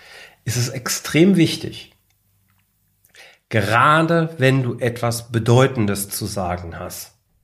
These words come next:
dir die folgenden drei Fragen im Vorfeld selbst zu beantworten. Frage eins.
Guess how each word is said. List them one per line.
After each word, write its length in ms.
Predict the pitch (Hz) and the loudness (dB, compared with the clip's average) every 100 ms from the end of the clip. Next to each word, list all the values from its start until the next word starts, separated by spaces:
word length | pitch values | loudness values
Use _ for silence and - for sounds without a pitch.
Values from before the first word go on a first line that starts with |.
| _ _ _ _ _ _ | _ _ _ _ _ _
dir 120 | 110 98 | -6 -4
die 140 | 98 | -4
folgenden 800 | - - 139 165 185 151 117 110 | -6 -2 2 2 2 0 0 0
drei 400 | 110 113 127 208 | 0 -2 -2 -4
Fragen 760 | - - 147 143 127 - 87 - _ _ _ _ _ _ _ | -8 -10 -8 -4 -6 -6 -14 -18 _ _ _ _ _ _ _
im 180 | 95 82 | -10 -10
Vorfeld 960 | - - 117 131 139 - 98 101 113 - - - _ _ | -10 -6 0 2 2 0 0 0 -2 -12 -20 -20 _ _
selbst 520 | - 320 359 - - - | -2 2 2 2 -6 -6
zu 160 | 98 | -2
beantworten. 720 | 85 80 85 85 73 69 - - _ _ _ _ _ _ _ _ _ _ _ _ | -2 -2 -6 -10 -12 -12 -18 -20 _ _ _ _ _ _ _ _ _ _ _ _
Frage 560 | - - 104 139 175 87 | -20 -8 -4 0 0 -2
eins. 460 | 82 78 - - | -2 -6 -14 -18